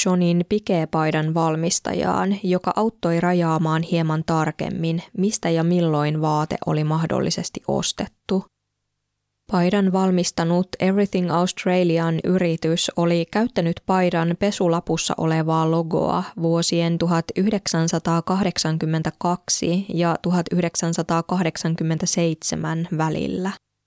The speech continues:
Kyseisenä ajanjaksona yrityksellä oli ollut Australiassa noin kaksikymmentäkolme liikettä,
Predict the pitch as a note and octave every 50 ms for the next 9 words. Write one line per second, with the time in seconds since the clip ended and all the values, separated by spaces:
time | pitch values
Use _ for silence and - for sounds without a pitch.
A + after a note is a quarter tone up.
0 | _ _ _ _ _ _ _ _ _ _ _ _ _ - - E3 - F3+ F3+ F#3
1 | F#3 - F3+ F3 F3 - E3+ F#3 G3 G3+ G3 F3 E3 E3+ E3 E3+ - - - F3
2 | E3+ E3 D#3+ - F3 F3+ F#3 F3+ F3 E3+ E3 - - - E3 D#3+ D#3+ E3 E3+ F3
3 | - - - E3+ E3 D#3+ - E3+ E3 E3 E3+ - - - E3+ F3 F3+ F3 - -
4 | - E3+ E3 D#3+ D#3+ E3 E3 E3 E3+ - - - E3 E3 E3 E3 E3 E3 E3 E3
5 | - - G3 - - - E3 - E3 D#3 D#3 D3+ D3+ D#3 - - E3 D#3 D#3 D3+
6 | D3+ D3 D3 D3 D3 - - - - - - - _ _ - F3 F3